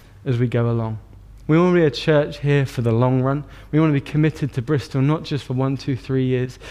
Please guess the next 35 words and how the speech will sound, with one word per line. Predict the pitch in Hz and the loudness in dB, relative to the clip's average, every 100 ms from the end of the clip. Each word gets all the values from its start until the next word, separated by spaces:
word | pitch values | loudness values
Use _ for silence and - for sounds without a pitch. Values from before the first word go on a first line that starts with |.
| - - | -16 -10
but | 143 | -8
to | 123 | -6
see | - 147 | -2 -2
Bristol | 151 156 - 131 | 0 -4 -2 -8
change | - 151 139 135 | -4 -2 0 -2
from | - 127 | -2 0
now | 131 127 135 | 0 -2 -4
onwards. | 131 127 123 - - - - - - - - | -4 -6 -10 -14 -20 -20 -20 -20 -20 -20 -20
If | - | -2
that's | 151 131 | -2 0
gonna | 143 131 | 0 0
happen, | 135 120 120 | 0 -2 -2
we | 120 | 0
need | 131 | 0
to | - | 0
be | 123 | -6
a | |
community | 110 - 127 147 131 - - - - - - - - - - - - | -6 -2 2 2 0 -6 -18 -18 -20 -20 -20 -20 -20 -20 -20 -20 -14
that | - | -12
are | |
driven | 120 131 139 160 120 95 95 - - - - - - - - | -8 -2 2 2 0 -6 -8 -16 -20 -20 -20 -20 -20 -14 -8
and | 117 | -6
strengthened | - 156 151 - 127 117 | -4 -2 -2 -4 -4 -2
by | 113 | -2
the | 117 | -4
power | - 139 131 120 117 - - - | -6 -4 -4 -4 -8 -14 -20 -8
of | 120 | -4
the | 110 | -2
Holy | 107 117 | 0 -2
Spirit. | 110 - - - - - - - - - - - - - - - - - - - - - - | -2 -8 -12 -12 -14 -20 -20 -20 -20 -20 -20 -20 -20 -20 -20 -18 -18 -18 -20 -20 -20 -8 0
What | 156 | 2
does | |
it | 170 | 2
look | 131 135 | 2 -2
like | 107 98 - | -4 -6 -8